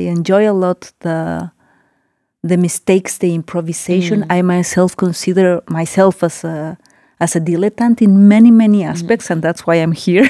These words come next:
Speaker 1: <laughs> in
Speaker 2: <laughs>
Speaker 1: this I I A residency, not knowing very well what I will do. But I like to engage with this creativity and these autonomous capacities to create.
Speaker 2: Yeah, I'm excited to see the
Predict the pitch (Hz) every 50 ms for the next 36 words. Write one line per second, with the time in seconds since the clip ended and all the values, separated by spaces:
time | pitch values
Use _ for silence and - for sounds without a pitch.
0 | - - - - - - 302 285 - - 220 247 233 202 - 190 - 240 214 -
1 | - - - 247 - - 247 233 226 226 226 220 214 190 180 190 190 175 180 175
2 | 185 180 - 185 185 175 165 - 190 180 185 185 190 190 185 190 190 190 190 202
3 | 208 196 185 170 196 175 180 175 170 175 170 170 175 165 156 160 - 156 156 170
4 | 170 185 180 180 165 196 220 247 277 277 - - - - - - - _ - 185
5 | 202 208 208 208 208 202 190 190 - - - 202 185 180 170 165 170 165 160 -
6 | - 170 170 160 - _ - 175 170 165 160 - - - - - - - - _
7 | _ _ _ _ _ _ - 214 202 180 175 - - - 196 170 180 - - -
8 | - 165 160 156 151 160 160 156 156 170 160 - - - 170 165 165 185 180 180
9 | 175 175 165 - - 180 - _ - 165 165 - 170 156 - - 151 - - -
10 | - - - - 151 160 196 247 269 - - - _ _ _ _ _ - 247 -
11 | 190 208 - - 170 170 165 170 - - 165 165 170 180 175 175 - - 165 -
12 | - - 170 165 170 165 160 160 160 160 165 170